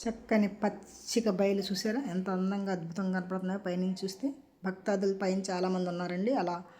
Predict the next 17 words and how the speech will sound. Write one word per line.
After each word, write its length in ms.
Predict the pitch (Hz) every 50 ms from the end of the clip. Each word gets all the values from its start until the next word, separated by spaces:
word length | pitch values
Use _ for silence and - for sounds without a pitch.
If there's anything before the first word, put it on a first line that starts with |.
| - - - _ 226
వీడియోలు 300 | 214 208 202 202 196 196
ఫోటోలు 360 | 196 202 190 190 190 185 180
తీసుకుంటున్నారు. 720 | 180 180 170 - - 180 170 156 175 170 170 165 196 294 - - - - - - _ _ _ - _ _ _ _ _ _ _ - 190
నేను 220 | 185 185 208 220
కూడా 160 | 220 220 220
పైనుంచే 460 | 220 - 190 180 185 190 190 185 208
తీసాను 400 | 190 - 185 180 - - 175 175
ఇలా. 300 | 165 165 165 170 226 285 - - - - - - - - - - - _ - - - - _ - - - - - - - - - - - - - - - - - - - -
అప్పుడు 200 | 220 233 233 240
దీపావళి 400 | 208 214 220 220 233 233 220 220
సమయం 340 | 220 214 208 208 208 208 208
కాబట్టి 400 | 208 202 202 196 - 269 240 220
ఫుల్ 440 | - - - 226 240 240 226 214
లైటింగ్తో 480 | 196 190 190 196 208 208 208 202 214 202
ఉన్నాయండి 500 | 185 175 170 165 165 165 160 160 165 160 - - - - - - - - - - - - - - - -
ఈ 80 | 202 196
మందిరాలు. 480 | 190 180 180 180 180 180 175 165 160